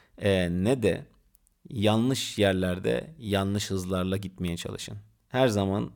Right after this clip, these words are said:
kontrollü gitmek biliyorsunuz iyi şoförlüğün, e, göstergelerindendir. Hızlı gideceğiniz yolda gaza basın, hızlı gidin, zamanınızı verimli geçirin. Yavaş gitmeniz gereken yerde frene basın, bir durun.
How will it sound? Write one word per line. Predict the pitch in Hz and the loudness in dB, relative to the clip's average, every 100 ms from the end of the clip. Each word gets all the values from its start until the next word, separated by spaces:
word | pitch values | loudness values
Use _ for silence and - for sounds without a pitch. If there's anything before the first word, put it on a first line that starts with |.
| - | -6
kontrollü | 107 101 101 101 | -2 0 0 0
gitmek | 98 95 101 110 - | -2 -6 -6 -6 -6
biliyorsunuz | 95 98 92 104 104 | -2 -2 0 -4 -4
iyi | 104 101 | -2 -2
şoförlüğün, | 98 92 - 92 92 101 113 - - _ _ - | -2 -4 -2 -2 -2 -2 -4 -10 -20 _ _ -6
e, | 92 92 | -2 -2
göstergelerindendir. | 87 95 87 95 92 92 92 92 90 90 87 107 - _ _ - _ _ - - - | -2 -4 -2 0 0 0 0 0 -2 -2 -4 -6 -12 _ _ -20 _ _ -20 -18 -4
Hızlı | 101 226 120 | 2 2 2
gideceğiniz | 113 107 98 98 92 | 2 2 4 2 2
yolda | 92 92 85 76 - _ _ _ - | -2 -2 -2 -6 -8 _ _ _ 0
gaza | 107 101 117 | 4 6 6
basın, | 110 107 113 110 | 4 2 -2 -2
hızlı | 107 95 101 | -2 0 -2
gidin, | 101 101 104 - 117 | 0 0 -2 -4 -2
zamanınızı | 95 95 95 95 92 92 | 2 2 2 0 -2 -2
verimli | 90 95 98 | -2 -2 -2
geçirin. | 95 98 98 104 - - _ _ _ - | -4 -4 -6 -6 -10 -18 _ _ _ 4
Yavaş | 104 117 113 | 8 8 6
gitmeniz | 110 - 101 92 | -2 -2 0 0
gereken | 95 92 92 | 0 -2 -2
yerde | 92 92 92 87 | -2 -2 -4 -6
frene | - 92 92 95 | -2 2 2 4
basın, | 95 95 95 95 98 | 4 2 -2 -4 -4
bir | 92 92 | -4 0
durun. | 95 92 90 | 2 2 0